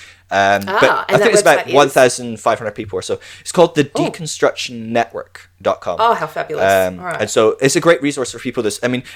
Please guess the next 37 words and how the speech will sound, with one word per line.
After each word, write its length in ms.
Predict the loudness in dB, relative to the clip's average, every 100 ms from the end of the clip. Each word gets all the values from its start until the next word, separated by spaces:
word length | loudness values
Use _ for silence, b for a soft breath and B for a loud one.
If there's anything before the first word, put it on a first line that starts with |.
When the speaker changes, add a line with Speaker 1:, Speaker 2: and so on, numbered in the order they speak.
| B
Speaker 1:
everything 340 | 2 2 2
I 100 | 4
ever 180 | 4 2
create 300 | 2 2 2
is 100 | -2
free, 260 | -6 -8 -6
so 140 | -8
there's 160 | -10 0
no 260 | 4 4
charges, 480 | 2 0 0 0 -6
there's 140 | -12 -6
no, 420 | 0 2 2 -2
I'm 120 | -2
not, 180 | 0 -2
Speaker 2:
Yeah. 60 | 2
Speaker 1:
no 140 | 2
gotchas, 800 | 4 2 2 -2 0 2 0 -4
I'm 100 | -4
not 180 | -4 -4
gonna 400 | -6 -2 -4 -4
screw 220 | -8 -4
you 140 | -2 0
over, 420 | 0 0 -2 -2
I'm 80 | -2
not 180 | -6 -4
gonna 280 | -2 -2 -2
Speaker 2:
<laughs> 120 | 0
Speaker 1:
sell 140 | 0
your 160 | 0 -2
emails 440 | -2 0 0 0
or 60 | -4
anything 160 | -4 -4
like 160 | -4
that. 60 | -6
It's, 120 | -8
it's 160 | -10 -6
just, 220 | -6